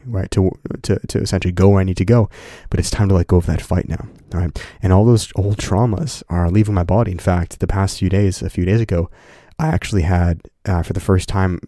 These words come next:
I almost developed these low form P T S D episodes, and it was, it was fucking terrifying. You know, I, I, I would, like,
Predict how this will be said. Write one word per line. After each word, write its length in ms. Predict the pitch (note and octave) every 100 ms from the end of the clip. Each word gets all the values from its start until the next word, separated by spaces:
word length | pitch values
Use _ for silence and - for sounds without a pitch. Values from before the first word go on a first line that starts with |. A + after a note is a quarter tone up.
| _ _ -
I 180 | E3+ F#2+
almost 300 | G2 G2+ -
developed 400 | F2+ F2+ F2 -
these 300 | F2 - - _ _ -
low 220 | F#2+ F#2+
form 280 | - G2 F2+
P 180 | -
T 120 | G2 F#2
S 140 | -
D 160 | - A#2
episodes, 580 | A#2 F#2+ F2+ F2 - - _ _ _ -
and 200 | - E2+
it 40 | E2+
was, 440 | F2+ E2+ - - _ -
it 80 | E2
was 140 | D#2+
fucking 280 | - F#2+ E2
terrifying. 640 | - G#2 A#2 F2 D3 - - _ _ - -
You 60 |
know, 120 | F2+
I, 220 | E2+ F2 - _ _ - _ -
I, 420 | F2+ F2 E2+ E2+ _ _ - F2+ -
I 140 | -
would, 180 | F#2 F2
like, 220 | F2 E2